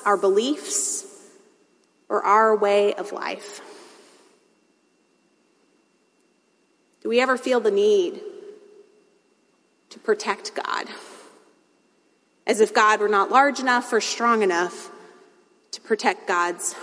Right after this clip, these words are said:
own self? One of my favorite writers is a woman by the name of Rachel Held Evans. And she says, "This is what God's kingdom is like."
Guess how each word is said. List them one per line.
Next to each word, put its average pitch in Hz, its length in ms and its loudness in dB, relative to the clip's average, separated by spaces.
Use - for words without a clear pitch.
own 170 220 -4
self? - 540 -12
One 233 140 0
of 240 60 2
my 226 100 2
favorite 220 280 4
writers 190 760 0
is 226 120 -2
a 233 40 2
woman 247 200 4
by 220 120 2
the 208 80 2
name 196 120 2
of 185 140 -2
Rachel 190 260 -2
Held 180 300 -6
Evans. - 640 -10
And 226 80 -2
she 262 100 0
says, 240 280 2
"This 302 200 4
is 285 140 -2
what 285 180 2
God's 240 300 2
kingdom 269 500 0
is 214 180 -4
like." 151 500 -12